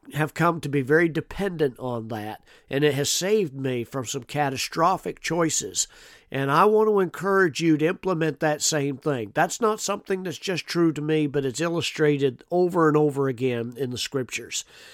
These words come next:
I want God's will to be done and not mine. And I may not even understand why things unfold the way they do, but I have to know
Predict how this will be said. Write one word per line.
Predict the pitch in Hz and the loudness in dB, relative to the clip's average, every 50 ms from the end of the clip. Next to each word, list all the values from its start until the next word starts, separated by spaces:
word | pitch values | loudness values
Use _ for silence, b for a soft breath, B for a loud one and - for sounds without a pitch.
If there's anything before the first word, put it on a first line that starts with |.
| B B B B | B B B B
I | - 135 147 160 170 | 0 4 6 8 8
want | 165 165 165 165 160 160 151 139 139 | 8 6 6 4 4 4 2 0 0
God's | 147 143 143 147 147 131 120 127 | 2 4 4 4 2 0 -2 0
will | 131 139 135 135 127 | 2 2 2 2 0
to | - - 139 | -2 -2 -2
be | 131 131 127 123 | 0 0 -2 0
done | 120 127 120 120 120 120 120 127 | -2 -2 -2 0 -2 -2 -4 -4
and | 127 139 131 123 123 127 | -4 -4 -4 -4 -4 -2
not | 131 123 123 127 - - | -2 -2 -2 -4 -6 -6
mine. | 147 139 131 123 120 113 110 113 117 110 - - | -4 -2 -2 0 -2 -2 -4 -6 -8 -10 -6 -2
And | 151 151 151 | 0 2 4
I | 156 175 202 | 6 6 6
may | 214 226 220 214 | 6 6 6 6
not | 208 208 202 202 202 | 6 4 6 6 6
even | 208 190 196 190 190 | 6 4 4 2 2
understand | 190 180 175 160 - - - 175 170 170 160 156 160 | 0 0 0 -2 -2 0 2 2 2 4 2 2 2
why | 156 160 160 156 156 156 156 147 | 4 4 6 6 6 6 4 2
things | - - 160 151 151 151 139 135 | 2 2 2 2 2 2 0 0
unfold | 139 139 143 135 - 160 175 190 190 175 151 | 0 0 -2 -2 0 0 2 4 4 2 2
the | 151 151 | 2 2
way | 131 139 139 135 | 2 4 2 4
they | 123 123 120 127 | 2 2 0 0
do, | 127 143 180 196 175 147 127 B B B B B B B B - | 0 0 0 2 2 0 -2 B B B B B B B B 0
but | 139 156 151 151 | 4 4 6 8
I | 156 160 160 | 8 8 6
have | 160 151 185 202 196 196 - | 6 4 2 0 0 0 0
to | 196 180 | -2 -2
know | 180 180 196 208 202 175 147 131 131 135 | 0 0 2 2 2 2 2 2 0 -2